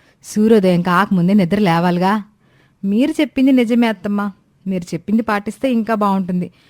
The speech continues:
కానీ అది నా వల్ల కాదు. ఎందుకమ్మా? నాకేమో రాత్రిపూట సరిగా నిద్ర పట్టదు. చిన్నప్పటి నుంచి నాకు అలవాటేనండి.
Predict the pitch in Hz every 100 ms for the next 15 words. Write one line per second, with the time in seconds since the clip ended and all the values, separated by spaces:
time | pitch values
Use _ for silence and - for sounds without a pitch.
0 | _ _ - 190 196 220 233 226 226 220
1 | 233 233 233 208 - _ _ _ - -
2 | _ - 185 202 208 202 175 180 190 208
3 | - _ _ _ _ - 180 175 185 226
4 | 269 214 214 226 240 262 262 247 240 247
5 | 220 226 240 226 196 175 170 - _ _
6 | _ - 214 233 233 233 220 254 233 214
7 | 202 214 214 208 196 190